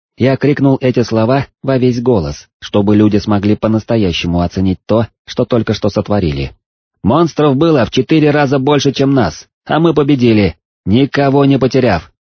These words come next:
Вы лучшие ребята!» «Да! Ура!» Толпа взорвалась радостными криками, и я тут же показал своим интендантам жест, что пора отправляться на поле боя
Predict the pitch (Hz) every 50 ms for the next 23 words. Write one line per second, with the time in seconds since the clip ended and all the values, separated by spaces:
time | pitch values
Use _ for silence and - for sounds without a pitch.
0 | _ _ _ 90 110 143 156 165 180 185 170 - - 151 139 147 147 139 147 131
1 | - 101 87 76 - - _ _ _ _ _ _ _ _ - 117 147 185 202 208
2 | 202 196 196 196 190 185 180 170 156 135 117 85 - - _ _ _ - 101 143
3 | 170 190 185 185 180 175 170 170 170 165 165 165 160 156 156 151 151 147 147 143
4 | 139 135 123 107 95 92 85 82 - _ _ _ _ _ _ _ _ _ _ _
5 | _ _ 139 131 143 147 - 170 160 147 123 107 127 127 131 135 139 139 139 131
6 | - 117 123 123 120 117 - 120 113 113 113 113 - - 104 101 87 - 80 73
7 | 73 67 65 - _ _ _ _ _ _ _ _ - 101 127 156 165 - - -
8 | 175 165 143 151 160 - 156 135 - 135 123 117 139 143 139 - - 117 117 117
9 | 117 123 123 120 - - 117 113 101 - 113 110 101 117 127 135 135 - 135 131
10 | 127 110 95 107 123 139 - - - _ _ _ - - 135 131 - 139 135 131
11 | 135 131 131 - 135 127 123 120 123 120 117 - 127 120 117 117 113 - - 110
12 | 104 107 110 110 104 92 90 85 85 85 85